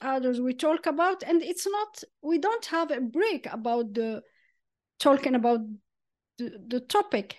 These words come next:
So I think that reaching others, enjoying the moment with others, talking about other things, sharing, uh, happy moments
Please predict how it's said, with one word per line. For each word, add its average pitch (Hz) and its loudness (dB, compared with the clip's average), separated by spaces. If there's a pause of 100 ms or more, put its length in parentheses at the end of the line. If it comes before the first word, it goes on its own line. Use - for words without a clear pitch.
So 277 6
I 294 2
think 466 -2 (180)
that 254 2 (880)
reaching 320 6
others, 220 0 (640)
enjoying 330 8
the 277 6
moment 262 6
with 233 -6
others, 220 -2 (100)
talking 359 4
about 269 4
other 247 0
things, 226 -2 (460)
sharing, 320 6
uh, 214 0 (220)
happy 262 4
moments 262 4